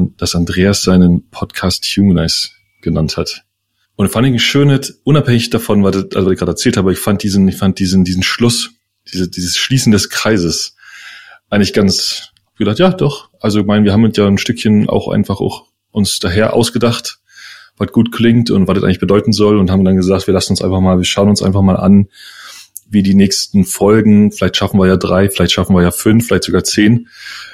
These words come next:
wie die sich so entwickeln und wie es sich anfühlt. Und ich muss sagen, äh, mit diesem, mit diesem,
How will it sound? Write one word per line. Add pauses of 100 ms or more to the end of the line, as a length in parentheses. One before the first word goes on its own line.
(180)
wie
die
sich
so
entwickeln (360)
und
wie
es
sich
anfühlt. (100)
Und
ich
muss
sagen,
äh, (320)
mit
diesem,
mit
diesem,